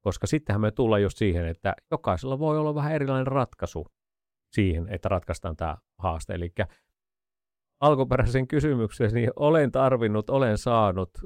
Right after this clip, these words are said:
ö, olen niinku käyttänyt apuja monestikin, mutta sitten tullaan siihen kaikista vaikeimpaan asiaan, on se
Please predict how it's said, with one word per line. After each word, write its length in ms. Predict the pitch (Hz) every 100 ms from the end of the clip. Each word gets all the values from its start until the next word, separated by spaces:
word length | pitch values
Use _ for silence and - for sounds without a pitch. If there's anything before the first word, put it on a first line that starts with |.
| -
ö, 280 | 104 107
olen 440 | - 127 120 107 101
niinku 460 | 95 90 95 87 _ _ _ _ _ _ _ _ _ _ _
käyttänyt 680 | 113 104 92 - 92 85 - - - - -
apuja 600 | 113 - 101 92 85 82 - - - - _
monestikin, 1000 | 107 101 117 120 104 - 92 - - 90
mutta 400 | 92 135 - 120
sitten 440 | 104 127 - 104 95
tullaan 340 | 101 95 92
siihen 260 | 92 90 92 _ _ -
kaikista 400 | 131 107 - 98
vaikeimpaan 600 | 95 90 92 85 82 87
asiaan, 440 | 85 92 85 82 -
on 260 | 95 82
se 220 | 76 82